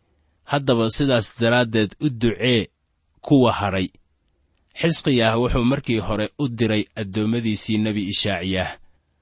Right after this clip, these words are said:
Taasina waa ficil rumaysad ah oo ka yimid dhanka boqor Xisqiyaah. Wuxuu markaasi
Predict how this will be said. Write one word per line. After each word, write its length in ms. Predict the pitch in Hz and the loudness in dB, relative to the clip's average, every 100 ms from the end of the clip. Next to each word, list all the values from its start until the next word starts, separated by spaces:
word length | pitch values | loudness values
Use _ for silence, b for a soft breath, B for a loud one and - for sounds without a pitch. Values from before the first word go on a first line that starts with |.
| _ _ _ | _ _ _
Taasina 560 | 123 120 113 117 107 104 | 0 2 2 0 0 -2
waa 220 | 113 110 | -2 -2
ficil 340 | 107 143 - 120 | -2 -4 -2 -2
rumaysad 640 | 101 113 120 131 - 98 | 0 2 2 0 -2 -4
ah 240 | 90 92 - | -4 -6 -6
oo 180 | 117 107 | -6 -4
ka 140 | - | 0
yimid 360 | 123 117 110 95 - | 2 2 2 -2 -4
dhanka 280 | 131 120 107 | -4 -2 -4
boqor 340 | 98 98 104 85 | -4 -4 -6 -4
Xisqiyaah. 540 | 113 - 98 95 90 - _ _ _ _ _ _ _ - | -4 -4 -4 -4 -4 -6 _ _ _ _ _ _ _ -2
Wuxuu 260 | 147 143 | 0 2
markaasi 800 | 131 156 - 107 92 110 107 101 | 0 0 -2 -2 -2 0 2 0